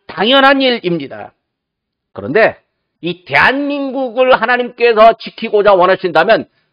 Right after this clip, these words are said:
우리가 먼저 계승해야 될 가치가 뭐냐면 하나님 나라 가치입니다.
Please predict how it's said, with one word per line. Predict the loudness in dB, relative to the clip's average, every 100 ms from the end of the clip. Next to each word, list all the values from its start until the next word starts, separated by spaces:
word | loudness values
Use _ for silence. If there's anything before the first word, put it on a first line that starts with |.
| -6
우리가 | -4 0 -2 2
먼저 | 4 4 2 0 6 6 6
계승해야 | 2 0 0 0 2 2
될 | -2 -6 _ _
가치가 | -8 -8 -6 -2 -2
뭐냐면 | -2 -2 0 -2 -6 _ _ _ -10
하나님 | -4 0 0 -2 -4
나라 | -4 -4
가치입니다. | -4 -6 -8 -14 -14 -20 -20